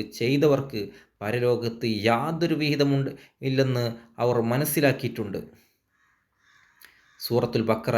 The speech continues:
നൂറ്റിരണ്ടാമത്തെ ആയത്തിലാണ് പറയുന്നത്, അവർക്ക് ഒരു വിഹിതം പരലോകത്ത് കിട്ടുകയില്ല എന്ന്. തെമ്മാടികൾക്കുള്ള താക്കീത്ത്,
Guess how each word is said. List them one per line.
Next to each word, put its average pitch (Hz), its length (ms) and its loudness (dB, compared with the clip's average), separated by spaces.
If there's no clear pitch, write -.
നൂറ്റിരണ്ടാമത്തെ 107 680 -4
ആയത്തിലാണ് 101 340 -8
പറയുന്നത്, 95 400 -8
അവർക്ക് 101 320 -8
ഒരു 117 280 4
വിഹിതം 123 500 0
പരലോകത്ത് 104 540 -4
കിട്ടുകയില്ല 92 600 -4
എന്ന്. 87 220 -8
തെമ്മാടികൾക്കുള്ള 170 840 2
താക്കീത്ത്, 120 580 -4